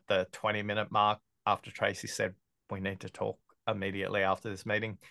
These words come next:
I stopped listening to whatever was going on in the budget meeting. The only thing I was doing was figuring out how many weeks of salary I had left in my bank account <laughs> because, uh, you know,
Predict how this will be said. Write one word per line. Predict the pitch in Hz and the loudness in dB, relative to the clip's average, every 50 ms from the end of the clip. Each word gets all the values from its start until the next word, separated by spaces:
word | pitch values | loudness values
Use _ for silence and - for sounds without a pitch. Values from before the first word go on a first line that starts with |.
| - _ _ - | -20 _ _ 2
I | 135 143 | 2 4
stopped | 143 - 151 131 - - | 6 6 6 6 6 4
listening | 135 135 139 139 - 143 120 101 92 | 2 0 0 2 2 2 2 0 0
to | - - | -2 0
whatever | 101 107 113 117 120 127 123 | 2 4 4 6 6 4 2
was | 117 120 - | 0 -2 2
going | - 113 107 107 107 104 | 2 4 4 4 2 2
on | 104 107 | 0 0
in | 101 101 | 0 -2
the | 98 92 | 0 2
budget | 98 98 98 - 107 - | 2 2 2 0 -4 -6
meeting. | - 104 101 98 98 98 101 | -2 -2 0 0 0 -2 0
The | 107 | 2
only | 110 123 135 143 147 | 2 4 4 2 2
thing | 139 131 120 | 0 0 4
I | 113 107 117 139 | 6 6 6 6
was | 151 147 139 - | 6 2 0 2
doing | 151 160 170 185 190 190 - - _ _ _ - - - - _ _ _ | 2 4 4 4 2 0 -4 -10 _ _ _ -20 -20 -20 -20 _ _ _
was | - - - - | -12 -10 -4 -2
figuring | - 123 117 120 117 113 110 | 0 2 2 2 2 4 4
out | 107 107 - | 4 4 4
how | 117 113 | 4 2
many | 110 110 110 101 | 2 2 0 0
weeks | 107 104 101 - - | 0 -2 -2 -2 -4
of | - | -4
salary | - - 98 92 92 95 95 98 98 101 | -2 -2 0 0 2 2 2 2 0 0
I | 98 95 | -2 -2
had | - 104 101 98 | -2 -2 -2 -2
left | 98 98 - - - | -2 -4 -4 -4 -4
in | 101 95 | -4 -4
my | 92 95 | -4 -6
bank | 95 98 95 95 95 - - - | -4 -2 -2 -2 -4 -6 -12 -6
account | - 135 139 160 170 - - _ _ - - | -4 -2 -2 -2 -2 -6 -10 _ _ -2 0
<laughs> | - - - - - - - 208 208 - - 202 156 147 190 185 165 147 143 - - | 2 2 2 -2 -8 -8 -4 -2 -2 -2 2 4 4 6 6 4 4 2 2 2 2
because, | 147 139 131 - 151 135 131 131 131 - - - - | 2 4 6 8 10 10 10 8 6 4 0 2 6
uh, | 139 123 117 117 117 113 110 110 104 110 107 110 | 8 10 10 10 10 10 8 8 8 6 2 0
you | 117 117 110 | 0 0 2
know, | 104 107 101 | 2 2 0